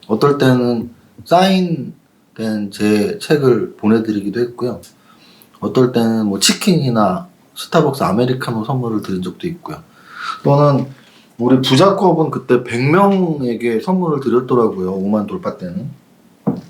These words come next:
그래서 이번에 구만 돌파 때 어떻게 할까 고민했는데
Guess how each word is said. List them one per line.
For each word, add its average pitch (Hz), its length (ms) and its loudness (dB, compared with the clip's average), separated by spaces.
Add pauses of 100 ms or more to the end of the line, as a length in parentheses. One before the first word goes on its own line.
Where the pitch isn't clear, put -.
(600)
그래서 131 180 2
이번에 135 540 2
구만 139 280 2
돌파 135 360 -2
때 127 80 0
어떻게 131 400 0
할까 123 320 -4
고민했는데 117 840 -2